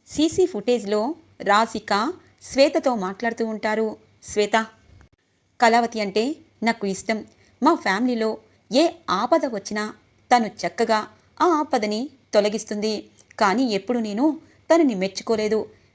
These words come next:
ఎప్పుడు తనని దూరం పెడుతూనే ఉంటాను. నువ్వు చెప్పిన దాని ప్రకారం కళావతిని నేను ప్రేమిస్తున్నాను" అని అంటారు శ్వేతతో.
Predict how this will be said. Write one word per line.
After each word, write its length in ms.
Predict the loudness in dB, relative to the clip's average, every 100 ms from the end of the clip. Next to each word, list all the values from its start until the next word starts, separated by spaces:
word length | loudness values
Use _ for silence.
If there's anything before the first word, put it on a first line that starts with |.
| -2
ఎప్పుడు 320 | 0 2 2
తనని 440 | 2 0 0 0 0 -8 _ -2
దూరం 280 | 2 2 0
పెడుతూనే 440 | -4 -4 -4 -4
ఉంటాను. 480 | -4 0 0 0 -4 -8 _ _ _ _ _ 0
నువ్వు 300 | 2 2 0
చెప్పిన 280 | 0 2 2
దాని 240 | 0 -4
ప్రకారం 480 | -4 -4 -4 -6 -6 -12 _ 0
కళావతిని 440 | 2 2 -4 -6
నేను 300 | -4 -4 -4 -8 _ _ -2
ప్రేమిస్తున్నాను" 680 | -2 -2 -6 -8 -6 -6 -6
అని 160 | -4 -4
అంటారు 300 | -6 -6 -4
శ్వేతతో. 580 | -4 -2 -2 -2 -4